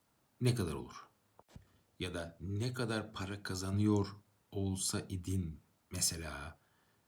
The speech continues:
e, zaman yatırımı yapmaya değer bir iş olurdu senin için.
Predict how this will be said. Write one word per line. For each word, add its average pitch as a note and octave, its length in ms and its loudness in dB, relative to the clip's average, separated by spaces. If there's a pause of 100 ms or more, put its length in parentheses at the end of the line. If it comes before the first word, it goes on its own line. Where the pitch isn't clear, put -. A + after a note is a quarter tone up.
(200)
e, E2+ 300 -2
zaman G#2 420 2
yatırımı G#2+ 800 4
yapmaya F#2+ 760 0
değer G2 460 0
bir G2+ 340 0
iş - 360 -4
olurdu F#2 420 -2
senin D#2+ 420 -2
için. - 200 -8